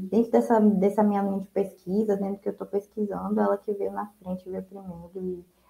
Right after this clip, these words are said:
abrindo portas, e tem, e tem muitos trabalhos muito importantes, e a fala dela é sempre enriquecedora. Eu também assisti a,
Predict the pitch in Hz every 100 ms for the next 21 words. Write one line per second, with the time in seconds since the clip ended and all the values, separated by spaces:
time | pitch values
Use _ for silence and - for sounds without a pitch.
0 | - 180 185 196 208 190 185 - - 190
1 | 185 190 196 202 214 214 214 - - _
2 | _ - 214 - 262 254 240 247 294 311
3 | 294 277 226 202 208 226 240 233 208 208
4 | 220 269 285 277 247 - 202 202 214 214
5 | 240 214 214 214 214 214 202 190 196 202
6 | 202 214 214 214 208 214 202 165 - 180
7 | 190 185 - 196